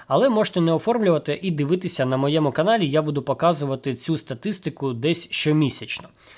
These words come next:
Тепер, що це за страшний такий графік? Давайте подивимось максимально детально. Перед вами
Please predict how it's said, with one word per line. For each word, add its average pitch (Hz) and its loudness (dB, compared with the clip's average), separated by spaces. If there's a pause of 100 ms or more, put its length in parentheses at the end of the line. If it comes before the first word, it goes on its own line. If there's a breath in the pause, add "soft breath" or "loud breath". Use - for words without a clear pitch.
(260 loud breath)
Тепер, 196 4
що - 2
це 214 2
за 151 0
страшний 170 0
такий 151 0
графік? 123 -2 (680 loud breath)
Давайте 233 4
подивимось 175 2
максимально 143 0
детально. 117 -6 (260)
Перед 165 4
вами 262 4